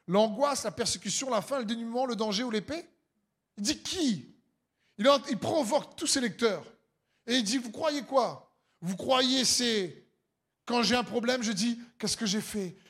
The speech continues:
C'est moi, j'ai un problème, j'ai pas assez prié, l'Église a pas assez prié,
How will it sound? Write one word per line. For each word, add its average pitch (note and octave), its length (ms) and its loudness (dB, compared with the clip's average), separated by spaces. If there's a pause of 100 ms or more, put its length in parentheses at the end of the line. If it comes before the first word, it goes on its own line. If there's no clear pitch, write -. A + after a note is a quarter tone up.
(100)
C'est - 140 0
moi, A3 320 0 (120)
j'ai F3 120 4
un G3+ 60 2
problème, G3+ 420 -2 (420)
j'ai - 140 -2
pas A#3+ 120 4
assez A#3 200 4
prié, G#3+ 420 -2 (180)
l'Église D4+ 340 8
a B3+ 60 2
pas C#4 100 4
assez B3+ 180 4
prié, A3 320 2